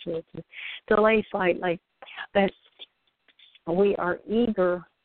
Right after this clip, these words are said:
to have you come and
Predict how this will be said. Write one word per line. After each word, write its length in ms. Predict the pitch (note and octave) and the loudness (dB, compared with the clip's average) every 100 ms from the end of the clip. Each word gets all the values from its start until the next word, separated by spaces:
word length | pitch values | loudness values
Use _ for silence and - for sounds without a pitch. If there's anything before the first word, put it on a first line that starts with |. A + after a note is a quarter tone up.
| _ _ _ _ - | _ _ _ _ -6
to 120 | F#3+ | -4
have 300 | G3 F#3+ F#3 | 0 0 2
you 240 | G3 F#3+ F#3 | 0 0 -2
come 460 | F3 E3+ E3 E3 D#3 _ _ - | -4 -4 -6 -8 -12 _ _ -6
and 460 | E3+ E3+ E3 E3 | -2 -2 -4 -6